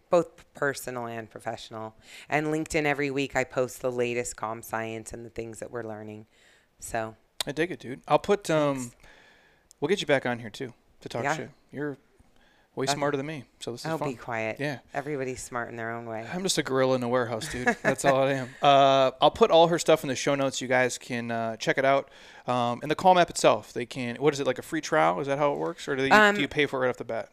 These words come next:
Speaker 2: I
Speaker 1: I
Speaker 2: forget.
Speaker 1: think it's, um, I think you can sign up for, like, a seven-day trial, but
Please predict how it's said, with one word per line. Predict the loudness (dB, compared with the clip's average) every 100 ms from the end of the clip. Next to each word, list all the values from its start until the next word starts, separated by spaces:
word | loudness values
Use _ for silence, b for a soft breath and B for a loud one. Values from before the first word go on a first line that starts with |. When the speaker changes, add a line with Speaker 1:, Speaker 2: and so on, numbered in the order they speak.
| _
Speaker 2:
I | -4 -2
Speaker 1:
I |
Speaker 2:
forget. | 2 0
Speaker 1:
think | 0 -4
it's, | -2 -2 -2 0
um, | 2 2 -2 -6 -14 _ -8
I | -4
think | -4 -4
you |
can | -2 -2
sign | 2 2
up | 2
for, | 0
like, | -2 0
a | -2
seven-day | 2 2 2 -2 -2 -2
trial, | -4 -2 0 0 -2 B B B 2
but | 4 4